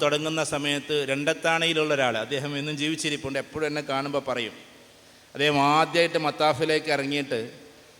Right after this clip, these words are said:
അദ്ദേഹത്തിന് നമ്മളെ കണ്ടുമുട്ടാനൊരിതുണ്ടാവും. അപ്പോൾ താഴത്തേക്ക് ഇങ്ങനെ നോക്കിയിട്ട്, ഉസ്താദുമാർ പറഞ്ഞു കൊടുക്കണതാണ്, "കഅബയെ എന്താക്കരുത്, പെട്ടെന്ന് ഇങ്ങനെ കാണുന്ന പോലെ പോകരുത്, ഇങ്ങനെ നിശബ്ദമായി പോയിട്ട് ഒന്നിച്ച് കാണുന്ന രീതിയിൽ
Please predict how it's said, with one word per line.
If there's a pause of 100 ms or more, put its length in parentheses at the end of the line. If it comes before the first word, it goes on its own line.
(260)
അദ്ദേഹത്തിന്
നമ്മളെ
കണ്ടുമുട്ടാനൊരിതുണ്ടാവും. (540)
അപ്പോൾ (220)
താഴത്തേക്ക്
ഇങ്ങനെ
നോക്കിയിട്ട്, (120)
ഉസ്താദുമാർ (100)
പറഞ്ഞു
കൊടുക്കണതാണ്,
"കഅബയെ
എന്താക്കരുത്, (520)
പെട്ടെന്ന്
ഇങ്ങനെ
കാണുന്ന
പോലെ
പോകരുത്,
ഇങ്ങനെ
നിശബ്ദമായി
പോയിട്ട്
ഒന്നിച്ച്
കാണുന്ന
രീതിയിൽ